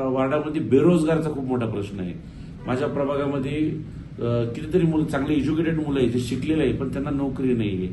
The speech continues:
कारण की आणि खूप काही मुलं व्यसनाधीन झालेले आहे. ते तुम्ही ऐकलं असेल, चरस, गांजा, बटन या प्रकारचे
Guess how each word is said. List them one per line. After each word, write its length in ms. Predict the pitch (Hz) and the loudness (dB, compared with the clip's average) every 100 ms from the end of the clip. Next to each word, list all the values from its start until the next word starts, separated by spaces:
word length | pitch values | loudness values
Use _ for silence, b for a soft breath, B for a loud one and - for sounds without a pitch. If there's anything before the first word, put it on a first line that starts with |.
| - B B B | -8 B B B
कारण 200 | 127 139 | -2 -2
की 220 | 135 156 156 | 0 2 2
आणि 240 | 139 139 - | 0 -4 -4
खूप 200 | - 170 | -2 -2
काही 140 | 196 196 | 2 4
मुलं 220 | 180 185 190 | 6 6 4
व्यसनाधीन 560 | 151 151 156 180 160 | 4 2 4 4 4
झालेले 360 | 143 117 113 107 | 2 4 2 2
आहे. 80 | 98 B B B 139 | -2 B B B -2
ते 220 | 143 143 | 0 0
तुम्ही 500 | - - 127 147 151 | -4 -6 -4 -2 0
ऐकलं 300 | 139 135 165 | 0 0 0
असेल, 280 | 127 139 120 | 0 -2 -2
चरस, 580 | 135 135 139 127 117 - | 0 0 0 -2 -4 -2
गांजा, 380 | 123 123 123 131 | 0 2 2 2
बटन 460 | 127 123 120 135 131 113 B B B 113 | 2 0 0 0 -2 -4 B B B -2
या 120 | 147 | -2
प्रकारचे 460 | 143 135 147 131 | -2 -4 -4 -4